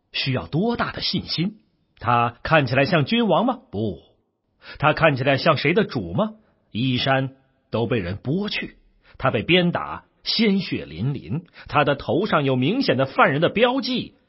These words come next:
双手被钉在十字架上，没有一点救主的光芒。这强盗却认出了他是基督，是君王，万有之主。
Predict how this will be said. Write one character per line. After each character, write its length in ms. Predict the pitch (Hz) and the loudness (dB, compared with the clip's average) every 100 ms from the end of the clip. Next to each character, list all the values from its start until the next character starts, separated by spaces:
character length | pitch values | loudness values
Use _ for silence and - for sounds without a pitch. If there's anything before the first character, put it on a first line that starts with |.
| - - | -18 -2
双 260 | 170 156 | 4 4
手 140 | 156 107 | 4 0
被 160 | 123 | 0
钉 160 | 113 147 | 0 0
在 140 | - | -2
十 260 | - - 98 | -4 -4 -4
字 100 | 117 | -4
架 240 | - 147 | -2 -2
上， 300 | - 80 - - _ - | -6 -12 -12 -16 _ -2
没 160 | 135 | 0
有 160 | 254 180 | 2 0
一 160 | 240 | 0
点 180 | 185 110 | 0 -2
救 300 | 104 254 156 | 0 0 0
主 160 | 98 80 | -2 -8
的 120 | 90 | -8
光 260 | 87 175 202 | 2 4 4
芒。 280 | 131 73 - _ _ _ _ _ _ - - | -2 -8 -16 _ _ _ _ _ _ -20 -2
这 140 | 285 | 0
强 400 | - - 143 226 | 0 0 0 2
盗 180 | 262 220 | 2 2
却 160 | 170 208 | 2 2
认 220 | 208 214 | 4 2
出 160 | - 175 | 2 0
了 120 | 165 | 0
他 160 | - | 0
是 160 | 185 160 | 0 -2
基 260 | - 220 226 | -2 -2 -2
督， 260 | 233 226 | -2 -2
是 400 | - 190 165 - - | 0 0 0 0 -4
君 340 | - 226 240 | 0 2 2
王， 340 | 151 135 247 277 - _ - | 2 2 0 -4 -12 _ 2
万 340 | 214 226 151 | 4 6 2
有 220 | 117 87 | -2 -4
之 200 | - 254 | 0 0
主。 360 | 196 - 160 | 0 -6 -12